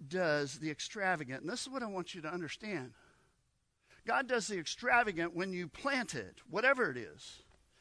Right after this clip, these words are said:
when you put it in the ground, when, when you put it into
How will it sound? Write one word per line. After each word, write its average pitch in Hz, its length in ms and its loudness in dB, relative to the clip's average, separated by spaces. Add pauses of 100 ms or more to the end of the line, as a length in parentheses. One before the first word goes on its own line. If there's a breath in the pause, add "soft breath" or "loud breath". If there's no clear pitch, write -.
(140 loud breath)
when 220 140 -4
you 220 320 -4
put 233 160 0
it 208 120 2
in 196 160 4
the 185 80 -2
ground, 190 760 2 (720 loud breath)
when, 214 240 -6
when 220 140 -4
you 214 140 -6 (240)
put 233 120 -2
it 214 140 0
into 196 680 0